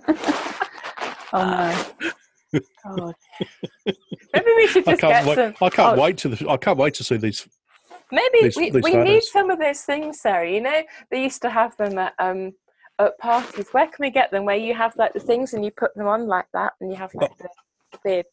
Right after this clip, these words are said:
Speaker 2: things.
Speaker 1: Oh, the, the things
Speaker 2: It
Speaker 1: that you
Speaker 2: used to
Speaker 1: put
Speaker 2: hurt
Speaker 1: on.
Speaker 2: my nose, but anyway, I don't know whether I've got
Speaker 1: Yeah.
Speaker 2: nose issues, but they used to hurt my nose anyway. That's
Speaker 3: I'm just looking through my phone 'cause I'm sure I've got one.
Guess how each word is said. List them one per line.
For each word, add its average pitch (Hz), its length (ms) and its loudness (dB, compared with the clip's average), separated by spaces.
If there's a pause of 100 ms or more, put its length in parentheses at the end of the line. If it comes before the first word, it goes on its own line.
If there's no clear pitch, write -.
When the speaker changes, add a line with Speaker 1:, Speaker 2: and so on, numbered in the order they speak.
Speaker 2:
things. 165 200 -16
Speaker 1:
Oh, 339 760 4
the, 247 240 2
the 262 80 0
things 269 380 4
Speaker 2:
It - 40 -12
Speaker 1:
that 349 80 0
you 262 40 6
Speaker 2:
used 247 120 4
to - 40 -2
Speaker 1:
put - 80 2
Speaker 2:
hurt 302 140 8
Speaker 1:
on. - 60 -4
Speaker 2:
my 226 120 2
nose, 226 760 -2
but - 120 -4
anyway, 208 320 -2
I 196 80 0
don't - 160 -2
know 220 80 -6
whether 220 140 -4
I've 254 40 -2
got 247 260 0
Speaker 1:
Yeah. 196 120 -4
Speaker 2:
nose 196 200 -2
issues, 170 400 -12
but - 60 -20
they - 60 -8
used 208 140 -10
to 196 60 -10
hurt 190 240 -8
my 175 80 -14
nose 170 380 -12
anyway. 175 340 -20
That's - 600 -18
Speaker 3:
I'm 120 80 -4
just - 180 -4
looking 139 220 -2
through 135 140 0
my 120 120 2
phone 113 340 -2
'cause 113 160 -2
I'm 120 120 0
sure 127 320 -2
I've 107 100 -6
got 113 160 -2
one. 101 240 -10